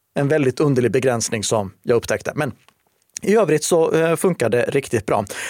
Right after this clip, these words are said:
Och vi har också redan från början stöd för selektiv synkronisering eller on-demand-synkronisering. Selektiv synkronisering, det är alltså att jag kan välja specifika mappar som jag vill synkronisera.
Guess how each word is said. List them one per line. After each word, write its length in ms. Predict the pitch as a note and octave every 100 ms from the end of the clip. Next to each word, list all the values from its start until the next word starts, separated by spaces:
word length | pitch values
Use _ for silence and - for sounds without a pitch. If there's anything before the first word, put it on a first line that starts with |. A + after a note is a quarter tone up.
| -
Och 220 | - E3+ F#3
vi 40 |
har 140 | F#3+
också 380 | A3+ B3+ - D#3+
redan 280 | F3+ C4 E3
från 200 | - D#3+
början 500 | C3+ A#3 G3 C#3+ C3+
stöd 420 | - - B2 A#2 - -
för 300 | - D#3+ C#3+ -
selektiv 640 | - - F3+ D#3+ - E3+
synkronisering 840 | G3 F3+ F3 F3 - E3 B2+ C3+ D#3
eller 380 | D#3+ C3 -
on-demand-synkronisering. 1400 | C#3 C3+ D3 D#3 F#3+ B2 - C3 A2+ B2 A#2 G3 F3+ A2+ -
Selektiv 460 | F#3 F#3 - F#3+
synkronisering, 680 | F3 F3+ E3 D3+ - C3 B2
det 60 | C#3+
är 40 |
alltså 200 | B2+ -
att 120 | B2
jag 100 | C3
kan 180 | C3 B2+ - -
välja 600 | B2 F#3+ E3 C3+ E3 D3+
specifika 760 | - D3 - C#3 E3+ F3 -
mappar 380 | C3 C#3 - E3
som 180 | C3+ C3
jag 100 | A2+
vill 120 | A#2
synkronisera. 800 | - A2+ G2+ A2+ G#2+ A#2 F#2 A2